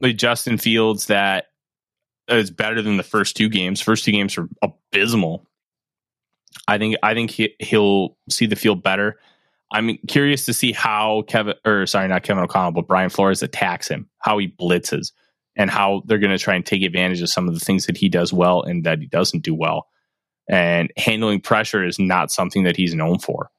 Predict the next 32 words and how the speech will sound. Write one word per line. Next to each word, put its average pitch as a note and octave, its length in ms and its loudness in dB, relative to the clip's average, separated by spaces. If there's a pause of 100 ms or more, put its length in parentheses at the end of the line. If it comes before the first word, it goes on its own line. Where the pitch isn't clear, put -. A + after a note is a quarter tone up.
(300)
So - 340 2
I'm F#2+ 200 -2
very F#2+ 240 4
curious F#2 440 0
to F#2 80 -2
see F#2+ 220 2
how F2+ 220 0
that F2+ 260 0
ends F2 180 -2
up D#2+ 200 -2 (160)
working E2 340 -2
out. - 240 -4 (640)
And F2 280 0 (180)
I G#2 100 2
wanna G2+ 240 0
see - 200 0
what F2+ 200 0
that C#2 180 -2
looks - 200 -4
like. - 280 -6 (880)
Um, - 440 -2 (920)
this F#2 180 0
is G#2+ 100 0
gonna G#2 180 0
be G2+ 120 2
a F#2+ 60 0
very F#2+ 180 0
interesting F#2 520 -2
game. F#2 280 -2 (200)
And E2+ 540 -2 (1300)
I C#3+ 160 4
loved, B2 1120 2